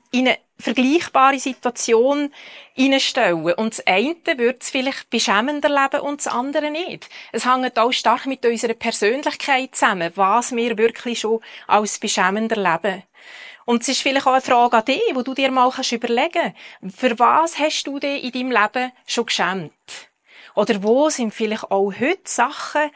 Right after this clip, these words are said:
wo du dich schämst dafür, wo du hoffst, dass es niemand mitbekommt oder wo du eigentlich froh bist, wenn das niemand weiss. Das kann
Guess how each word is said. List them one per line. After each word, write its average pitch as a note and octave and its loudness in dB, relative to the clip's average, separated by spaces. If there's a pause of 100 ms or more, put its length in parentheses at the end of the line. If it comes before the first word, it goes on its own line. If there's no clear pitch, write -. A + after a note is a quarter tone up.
(320)
wo G3 0
du A#3+ -4
dich D4+ -4
schämst D#4 -4
dafür, F#3 -2
wo A3 -2
du B3 -4
hoffst, B3 -2
dass A#3+ -6
es A#3+ -6 (300)
niemand D4 0 (200)
mitbekommt D4 -2
oder G#3+ 0 (320)
wo A#3+ -2
du B3+ -2
eigentlich A#3 2
froh C4 2
bist, D4 -2
wenn B3+ 0
das A#3+ -4
niemand C4 0
weiss. A3+ 0
Das - -8
kann A#3+ 2